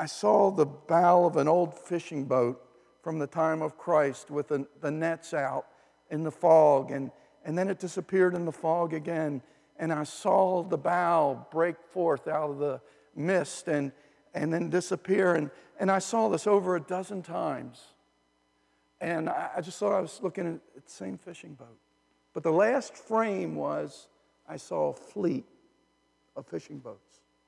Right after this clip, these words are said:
Now, y'all came down and, uh, helped us to, you were down in the mud, <laughs> remember? <laughs> I mean, you, you went through the mud to get to the mud where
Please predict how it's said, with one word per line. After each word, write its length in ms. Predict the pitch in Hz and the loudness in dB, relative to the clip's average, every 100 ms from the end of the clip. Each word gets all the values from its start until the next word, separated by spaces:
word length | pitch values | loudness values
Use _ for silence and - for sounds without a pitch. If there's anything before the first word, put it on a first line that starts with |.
| _ _ _ _ _ _ _ _ _ _ _ - | _ _ _ _ _ _ _ _ _ _ _ -6
Now, 420 | 175 175 - - _ _ | -2 -2 -2 -6 _ _
y'all 300 | 185 190 190 | 4 6 6
came 520 | 185 190 190 190 175 - 165 | 2 -6 -4 -4 -8 -12 -10
down 420 | 165 180 175 175 | -6 -4 -4 -2
and, 260 | 156 143 143 _ _ _ _ | -4 -8 -12 _ _ _ _
uh, 240 | 170 143 - - | -2 0 0 0
helped 300 | 160 160 208 | 2 2 0
us 180 | 175 - | -2 -2
to, 180 | 143 139 - _ _ | -4 -4 -14 _ _
you 140 | 151 | -4
were 180 | 170 156 | 0 0
down 320 | 147 170 170 | 2 2 2
in 100 | 170 | 0
the 80 | 151 | -2
mud, 560 | 151 180 196 156 117 120 | 6 8 10 6 0 -8
<laughs> 40 | - | 0
remember? 460 | 196 160 202 247 - - - - - - - - - - - - - - - _ _ - 226 214 - | 0 2 0 -2 -10 -20 -20 -14 -16 -12 -14 -10 -12 -10 -16 -10 -10 -10 -18 _ _ -20 -18 -8 2
<laughs> 200 | 320 160 - - - - - 508 539 339 - - - | 2 2 -6 -20 -20 -8 -6 0 4 4 2 -16 2
I 100 | 190 | 4
mean, 200 | 202 208 | 6 6
you, 180 | 214 202 | 8 6
you 120 | 208 190 | 10 8
went 280 | 247 262 | 8 6
through 160 | 247 247 | 4 6
the 100 | 208 | 6
mud 500 | 180 214 262 254 220 | 6 6 8 8 6
to 60 | 214 | 2
get 320 | 185 - - | 6 4 6
to 80 | 285 | 6
the 120 | 180 | 8
mud 420 | 170 180 165 151 | 10 10 10 8
where 240 | 151 190 | 6 6